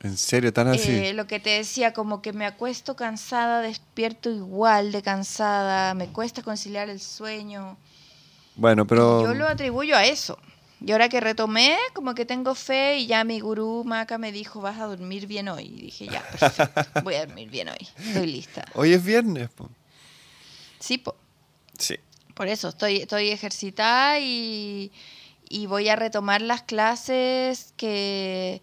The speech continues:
Speaker 2: ella me mandó, además. Como que tengo unas grabaciones. No tengo pretexto para no hacer, solo dar, darme el tiempo, que es demasiado, eh, buena inversión.
Speaker 1: Bacán.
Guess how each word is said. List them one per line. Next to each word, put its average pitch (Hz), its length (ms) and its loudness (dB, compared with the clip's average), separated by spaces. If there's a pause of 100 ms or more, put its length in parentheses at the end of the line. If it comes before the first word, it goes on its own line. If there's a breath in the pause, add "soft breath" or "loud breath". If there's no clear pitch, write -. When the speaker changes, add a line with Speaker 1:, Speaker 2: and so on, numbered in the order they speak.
(240 loud breath)
Speaker 2:
ella 214 280 0
me 226 100 0
mandó, 208 540 -2
además. 254 640 -6 (400 soft breath)
Como 214 200 -4
que 214 100 -6
tengo 233 220 -2
unas 247 160 0
grabaciones. 208 640 0
No 196 140 -2
tengo 226 220 -2
pretexto 247 640 -6
para 262 240 -2
no 233 160 -4
hacer, 233 1000 -4 (280 loud breath)
solo 269 300 0
dar, 269 240 4 (120)
darme 262 280 0
el 247 100 -4
tiempo, 160 440 -6
que 202 140 -2
es 208 80 -6
demasiado, 214 1000 0 (400 loud breath)
eh, 175 240 0
buena 190 240 0
inversión. 185 600 -4 (140)
Speaker 1:
Bacán. 87 540 -2